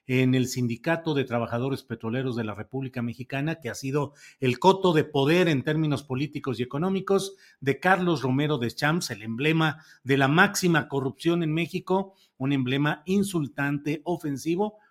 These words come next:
pero que no solo sigue impune en términos reales, sino que ahora está haciendo todas las maniobras para mantenerse en el poder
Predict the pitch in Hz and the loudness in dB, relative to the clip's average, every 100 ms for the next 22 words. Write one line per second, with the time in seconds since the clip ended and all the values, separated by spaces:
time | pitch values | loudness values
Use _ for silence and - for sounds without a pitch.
0 | _ 147 139 135 147 233 233 240 226 226 | _ -4 -4 -4 -4 -4 -2 -2 -2 -4
1 | 214 196 208 202 160 147 143 185 208 190 | -6 -4 -4 -4 -4 -2 -4 -4 -2 0
2 | 143 107 _ _ - 135 131 170 170 156 | -2 -8 _ _ -8 -6 -2 -2 -2 -2
3 | 120 139 156 196 208 - _ _ - 127 | -2 -2 0 0 -2 -8 _ _ -10 -6
4 | 127 131 135 151 156 151 - _ 117 - | -6 -4 -2 0 -2 -2 -8 _ -12 -8
5 | 139 143 139 135 190 233 196 123 123 135 | -8 -6 -6 -6 -4 -4 -4 -6 -6 -4
6 | 156 160 - 131 123 131 131 127 135 196 | -6 -8 -8 -4 -2 -2 -2 -4 -2 -2
7 | 156 127 104 _ - - 139 139 131 139 | -2 -8 -12 _ -20 -4 0 0 0 0
8 | 170 196 | 2 2